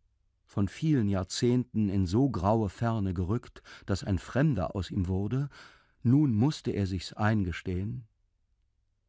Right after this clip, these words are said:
das war er. In einem anderen Herbst als jene mit dem Sonntag in Le Tremblay, einem genauso fernen Herbst,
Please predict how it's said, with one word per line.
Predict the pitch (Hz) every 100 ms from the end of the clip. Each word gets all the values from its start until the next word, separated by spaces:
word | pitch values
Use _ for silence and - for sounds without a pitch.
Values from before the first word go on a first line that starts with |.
| _ _ _ _ _ _ -
das | 92 -
war | 101 95 -
er. | 120 110 87 _ _ _ _ _ _ _ _ _ _ _ _ _ _ _ _ _ _ _ _ _ _ _ _ _ _ _ _ _ _ -
In | 92 95
einem | 95 98
anderen | 98 139 113 82
Herbst | 82 85 101 - - -
als | 92 -
jene | 107 104 113
mit | 101 95
dem | 85
Sonntag | 90 98 101 98
in | 98
Le | 90
Tremblay, | 87 - 85 80 85 107 135 _ _ _ _
einem | 92 85 80
genauso | 87 85 98 117 95
fernen | 78 98 98 95 82
Herbst, | 82 95 101 - -